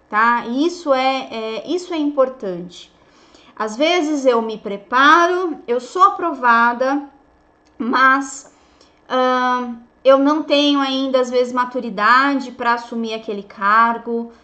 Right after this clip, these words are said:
né? É maturidade que eu falo no sentido, às vezes, de conhecimento, de estar preparado, né? É, às vezes eu fui aprovada no mestrado, mas eu ainda, é, não tenho maturidade científica, enfim, né? É,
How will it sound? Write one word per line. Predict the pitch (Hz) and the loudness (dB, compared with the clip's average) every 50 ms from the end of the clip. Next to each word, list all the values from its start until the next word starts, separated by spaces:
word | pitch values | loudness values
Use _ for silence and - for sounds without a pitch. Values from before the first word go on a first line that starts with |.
| _ _ | _ _
né? | 214 226 240 247 247 240 240 233 220 | -8 -6 -4 -4 -4 -4 -4 -4 -6
É | 220 | -4
maturidade | 226 240 233 - 254 220 220 190 233 240 277 277 277 | -4 -4 -4 -6 -8 -10 -6 -4 -2 -2 -2 -2 -4
que | - 240 | -6 -10
eu | 226 | -6
falo | - 262 254 254 240 | -2 0 0 0 0
no | 233 233 233 | -2 -6 -8
sentido, | 233 - 226 226 - - 233 208 220 | -8 -10 -12 -12 -12 -12 -8 -6 -6
às | 220 220 | -4 -2
vezes, | 226 226 220 208 | -4 -4 -6 -8
de | 214 214 | -10 -14
conhecimento, | - - 220 208 208 208 208 202 - 208 196 190 202 226 254 247 - 240 220 | -14 -12 -12 -10 -10 -10 -12 -12 -12 -12 -10 -10 -8 -8 -8 -8 -10 -12 -12
de | 220 226 | -12 -14
estar | 226 - - 240 226 214 - | -16 -10 -8 -8 -8 -8 -8
preparado, | - 220 214 - 208 196 185 202 226 233 240 240 240 226 214 233 233 - - - - - _ _ _ - | -10 -12 -8 -6 -6 -6 -2 0 0 2 2 2 0 -4 -6 -10 -10 -12 -16 -20 -20 -20 _ _ _ -12
né? | 214 226 247 254 262 254 226 - | -10 -8 -6 -4 -4 -6 -6 -8
É, | 208 214 220 220 202 | -8 -8 -8 -6 -4
às | 214 233 233 - | -4 -4 -4 0
vezes | 254 277 294 277 277 | 2 2 2 2 2
eu | 277 277 | 0 0
fui | - 302 277 | 2 2 0
aprovada | 269 277 262 254 233 262 247 247 233 240 233 | 2 2 0 -2 2 2 0 0 0 -2 -6
no | 233 | -6
mestrado, | 233 220 214 - - - - 220 226 240 254 254 254 233 233 | -8 -8 -10 -14 -14 -8 -4 0 0 2 2 0 -2 -4 -8
mas | 226 220 220 226 226 233 | -8 -8 -8 -8 -6 -4
eu | 247 240 | -4 -4
ainda, | 240 226 226 240 254 254 254 254 254 - - - _ _ _ _ _ - | -4 -4 -4 -6 -4 -4 -4 -4 -6 -8 -16 -20 _ _ _ _ _ -10
é, | - 226 220 226 | -8 -6 -6 -4
não | 233 269 302 330 330 | -2 -2 -2 -2 0
tenho | 311 285 294 294 | 0 0 2 2
maturidade | 285 285 285 285 285 247 233 226 247 247 247 240 | 2 2 0 -2 -6 -8 -6 -4 -4 -4 -4 -6
científica, | - - 247 233 233 233 - - 233 233 233 233 233 233 - 240 226 - 233 220 214 220 214 220 202 - | -10 -10 -10 -10 -10 -10 -12 -12 -10 -8 -8 -8 -8 -10 -12 -14 -10 -6 -4 -2 0 0 -2 -4 -4 -6
enfim, | 349 480 - - - 247 196 185 185 - - _ _ _ _ _ | -8 -8 -8 -8 -8 -8 -8 -8 -12 -14 -20 _ _ _ _ _
né? | - 208 226 247 262 269 262 262 - - | -8 -4 -2 -2 0 -2 -2 -4 -4 -6
É, | 202 226 226 226 220 220 214 214 208 - | -4 -4 -4 -4 -4 -4 -4 -6 -8 -10